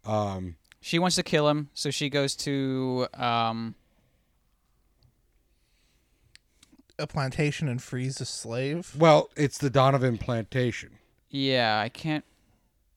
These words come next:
Speaker 1: Like,
Speaker 2: But
Speaker 1: her
Speaker 2: w-,
Speaker 1: fa-,
Speaker 2: is
Speaker 1: her
Speaker 2: she
Speaker 1: father
Speaker 2: looking for this
Speaker 1: tried
Speaker 2: girl specifically? I can't remember.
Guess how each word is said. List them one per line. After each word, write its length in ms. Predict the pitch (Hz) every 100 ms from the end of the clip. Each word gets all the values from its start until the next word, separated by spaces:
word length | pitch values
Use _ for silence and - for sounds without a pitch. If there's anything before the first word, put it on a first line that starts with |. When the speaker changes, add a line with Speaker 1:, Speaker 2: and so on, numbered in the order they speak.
| _ _ _ _ _ _ _ 107
Speaker 1:
Like, 140 | 120
Speaker 2:
But 60 | 143
Speaker 1:
her 120 | 170
Speaker 2:
w-, 100 | 165
Speaker 1:
fa-, 160 | 185 180
Speaker 2:
is 60 | 139
Speaker 1:
her 80 | 190
Speaker 2:
she 80 | 175
Speaker 1:
father 260 | 196 190
Speaker 2:
looking 80 | 185
for 60 | 220
this 100 | 190
Speaker 1:
tried 80 | 175
Speaker 2:
girl 160 | 180
specifically? 580 | 175 151 - 160 190 156
I 40 | 123
can't 240 | - 139
remember. 480 | 123 117 110 73